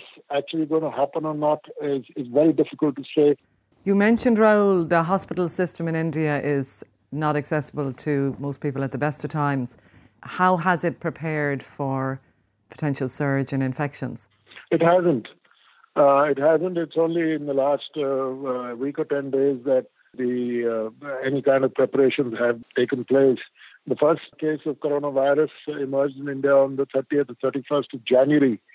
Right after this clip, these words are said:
Speaker 1: and people were, uh, not really very, uh, aware of the fact that this could happen, and everybody thought that, you know, this would bypass India in late February or early March particularly. That's when the government really, uh,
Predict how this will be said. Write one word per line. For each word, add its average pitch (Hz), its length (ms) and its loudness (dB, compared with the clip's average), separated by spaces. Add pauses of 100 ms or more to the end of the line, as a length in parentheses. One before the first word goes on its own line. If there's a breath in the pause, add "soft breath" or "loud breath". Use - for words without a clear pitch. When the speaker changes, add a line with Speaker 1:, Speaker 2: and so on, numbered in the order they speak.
(340 soft breath)
Speaker 1:
and 135 300 2
people 139 300 2
were, 135 920 4
uh, 143 40 -10 (320)
not 143 420 4
really 135 340 2
very, 131 540 0
uh, 120 220 2 (520 soft breath)
aware 139 400 4
of 127 140 -2
the 123 60 -2
fact 127 340 -4
that 123 200 -6
this 127 220 0
could 131 160 -2
happen, 135 460 -4
and 127 160 -4
everybody 127 480 0
thought 127 260 2
that, 127 220 0
you 135 80 -6
know, 127 140 -2
this 123 220 0
would 113 140 -4
bypass 123 520 2
India 135 360 2 (640 soft breath)
in 127 640 -12
late 135 220 2 (100)
February 135 460 4
or 127 80 4
early 131 240 4
March 131 400 2
particularly. 127 680 0
That's 143 280 2
when 147 200 0
the 143 60 0
government 131 400 -2
really, 131 560 2
uh, 120 220 2